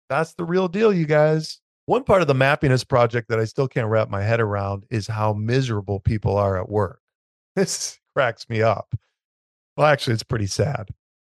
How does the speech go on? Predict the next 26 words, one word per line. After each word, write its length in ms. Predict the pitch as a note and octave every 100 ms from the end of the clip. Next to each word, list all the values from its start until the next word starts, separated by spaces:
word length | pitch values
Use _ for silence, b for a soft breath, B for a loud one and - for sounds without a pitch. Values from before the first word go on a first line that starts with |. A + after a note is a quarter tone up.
| _
They 140 | C3+ C3+
found 360 | - E3+ G3+
that 120 | D#3 A#2+
work 320 | A#2+ D#3 D#3
was 160 | B2+
the 100 | G#2+
second 520 | G#2+ - C#3+ C#3 E3 C#3
most 320 | A#2+ A#2+ -
miserable 600 | A2+ C3 C3+ D3 C#3 B2
activity 540 | A#2+ _ B2+ A2 G#2
of 140 | G2+ - -
forty 300 | C3 F#3+ A3+
activities, 760 | F#3+ F3 - C3 G#2 G#2 G#2+ - _ _ -
and 160 | A#2+ -
only 440 | D#3 F3+ A3+ A#3
being 360 | G3 F3+ E3+ D#3
sick 540 | B2 - - G3+ A3 -
in 200 | F#3 E3
bed 300 | E3+ E3+ C#3
makes 280 | C3+ C3+ -
people 420 | D3+ - A#2+ A2+
less 240 | A#2+ C3+
happy. 340 | - A#2+ A#2 A2
People 420 | D#3+ F#3+ G#3+ G#3
apparently 480 | F3 E3+ C#3 A#2+ A2+
work 300 | G#2+ A2